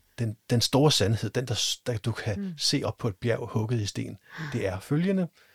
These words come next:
Speaker 2: Ja.
Speaker 1: Men vi bruger alle de her,
Speaker 2: Mm.
Speaker 1: øh, andres sandheder, øh,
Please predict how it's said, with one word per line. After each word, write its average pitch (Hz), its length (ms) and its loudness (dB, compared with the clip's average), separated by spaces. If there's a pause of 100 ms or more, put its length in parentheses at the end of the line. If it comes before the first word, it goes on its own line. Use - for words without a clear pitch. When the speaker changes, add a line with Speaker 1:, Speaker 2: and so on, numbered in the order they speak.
(420)
Speaker 2:
Ja. 180 180 -4
Speaker 1:
Men 127 120 4
vi 135 60 6
bruger 160 320 4 (380)
alle 185 200 2
de 175 80 2
her, 139 280 2 (420)
Speaker 2:
Mm. 175 160 2
Speaker 1:
øh, 117 180 2
andres 170 720 2 (420)
sandheder, 110 560 0 (1080)
øh, 120 400 0